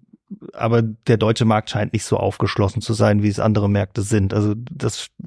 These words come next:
scheint nicht so attraktiv für die Hersteller zu sein. Also die chinesischen Hersteller, die hier verkaufen dürfen, verkaufen in der Regel ihre Foldables nicht hier. Honor hat jetzt angefangen, Huawei spielt kaum eine Rolle, die haben das, glaub ich, pro forma,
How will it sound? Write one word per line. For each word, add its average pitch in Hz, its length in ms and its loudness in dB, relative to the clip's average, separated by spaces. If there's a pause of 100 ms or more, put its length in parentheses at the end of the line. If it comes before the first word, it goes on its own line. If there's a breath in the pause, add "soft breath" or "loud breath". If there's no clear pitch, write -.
(340)
scheint - 300 0
nicht 113 120 -2
so - 100 0
attraktiv 113 380 -2
für 110 60 -6
die 104 80 0
Hersteller 104 280 -2
zu - 140 -4
sein. 104 160 0
Also 104 140 2 (480 loud breath)
die 117 60 2
chinesischen 113 360 4
Hersteller, 110 380 2 (300)
die - 180 -2
hier 110 140 4
verkaufen 110 440 2
dürfen, 139 640 0
verkaufen 117 380 -2
in 110 80 2
der 110 120 0
Regel 110 320 -2
ihre 107 320 -4
Foldables 110 440 0
nicht 120 180 2
hier. 147 220 -2
Honor 120 340 -2 (360)
hat 117 180 -4
jetzt 110 140 0
angefangen, 147 580 0
Huawei 117 420 4
spielt - 260 -4
kaum 110 180 -2
eine 107 100 0
Rolle, 117 200 0
die 107 140 -2
haben 107 100 -4
das, 107 100 -10
glaub 110 140 -4
ich, 98 80 -8
pro - 160 -10
forma, 127 420 -4